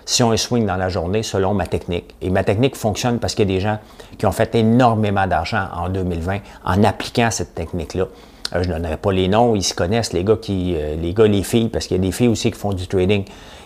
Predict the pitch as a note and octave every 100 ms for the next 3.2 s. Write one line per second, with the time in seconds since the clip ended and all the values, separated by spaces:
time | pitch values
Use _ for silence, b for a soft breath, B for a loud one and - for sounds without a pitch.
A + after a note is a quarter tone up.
0 | - G2+ G2+ G2 A2 G2+ A2+ A2 A2+ A#2+
1 | G#2+ G2+ G2 F2+ G2 G#2 F2 F#2+ G2+ F2+
2 | - - G#2 D#2+ D#2+ G2 A2 G#2 G2 F2+
3 | F#2 D#2+